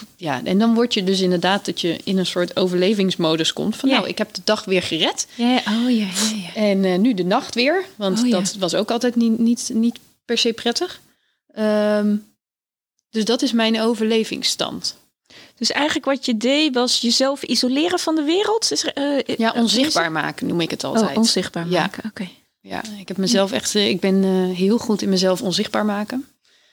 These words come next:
Speaker 2: Hoe doe je
Speaker 1: Eh,
Speaker 2: dat dan?
Speaker 1: ja, geen idee. Gewoon, eh, denk-, denken dat je onzichtbaar bent en dan word je dus onzichtbaar. Ja, dat is echt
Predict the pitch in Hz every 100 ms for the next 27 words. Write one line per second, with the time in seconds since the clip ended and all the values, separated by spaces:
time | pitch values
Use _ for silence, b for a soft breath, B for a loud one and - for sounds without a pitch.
0 | b b b 240 233 330 254 196 214 277
1 | 403 _ - 202 196 - 214 170 160 233
2 | 302 269 - _ 196 190 185 185 175 175
3 | _ _ - 185 208 220 185 202 277 285
4 | 202 - 196 185 240 - 214 180 165 175
5 | 165 165 254 208 180 170 156 160 285 -
6 | 170 196 185 - 220